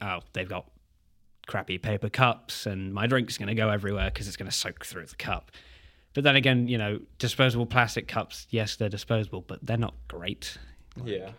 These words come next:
Speaker 1: you c-, we can throw them away, but it,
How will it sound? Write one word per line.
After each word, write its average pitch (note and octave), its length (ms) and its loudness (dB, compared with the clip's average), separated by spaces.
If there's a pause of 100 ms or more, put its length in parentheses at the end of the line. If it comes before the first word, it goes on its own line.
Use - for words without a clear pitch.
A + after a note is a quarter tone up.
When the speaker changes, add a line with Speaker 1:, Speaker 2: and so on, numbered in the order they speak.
(600)
Speaker 1:
you A2 180 -4
c-, - 140 -16
we C3 80 6
can B2+ 120 4
throw C#3 220 6
them G#2+ 160 4
away, G2+ 400 4
but - 260 -4
it, - 160 -10